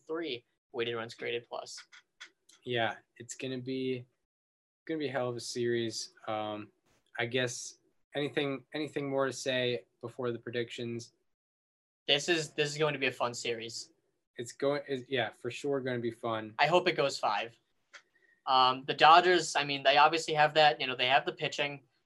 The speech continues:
Speaker 1: You know, you have Buehler, who tentatively might go four or five innings,
Speaker 2: Mm-hmm.
Speaker 1: which worries me. Uh, but Padres, I'm not huge on their starting pitching depth either,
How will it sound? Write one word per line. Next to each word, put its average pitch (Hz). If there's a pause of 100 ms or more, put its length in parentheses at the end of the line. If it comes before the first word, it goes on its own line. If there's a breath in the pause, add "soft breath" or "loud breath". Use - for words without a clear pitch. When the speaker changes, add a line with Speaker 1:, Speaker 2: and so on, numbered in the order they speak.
(140)
Speaker 1:
You 139
know, 120
you 120
have 131 (100)
Buehler, 160
who 139 (560)
tentatively 185 (840)
might 170
go 185
four 180
or 175
five 160
innings, 165
Speaker 2:
Mm-hmm. 156
Speaker 1:
which 151
worries 156
me. 170 (340 soft breath)
Uh, 131
but 135 (920)
Padres, 165
I'm 143
not 143 (440)
huge 151
on 143
their 139
starting 143
pitching 147
depth 135
either, 143